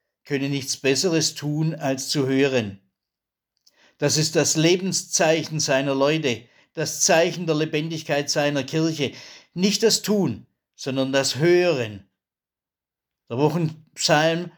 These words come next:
für diese Woche deutet es an, „Dein Wort macht mich klug.“ Und dann gibt's noch mehr Worte in diesem Wochenpsalm, die so klingen.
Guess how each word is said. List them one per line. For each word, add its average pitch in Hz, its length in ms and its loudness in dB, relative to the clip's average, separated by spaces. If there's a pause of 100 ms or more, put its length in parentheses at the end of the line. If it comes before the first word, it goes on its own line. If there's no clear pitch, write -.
(140)
für - 160 -6
diese 156 320 -4
Woche 160 240 2
deutet 156 400 2
es 151 200 -2
an, 170 340 -4
„Dein 165 420 0
Wort 160 260 0
macht 151 320 -4
mich 156 240 -6
klug.“ 185 440 -2 (800)
Und 123 80 -14
dann 117 160 -6
gibt's 127 240 -4
noch 127 120 2
mehr 147 360 4
Worte 127 260 0
in 120 120 -4
diesem 120 320 -8
Wochenpsalm, 131 640 -2
die 127 120 -6
so 127 160 -2
klingen. 113 480 -4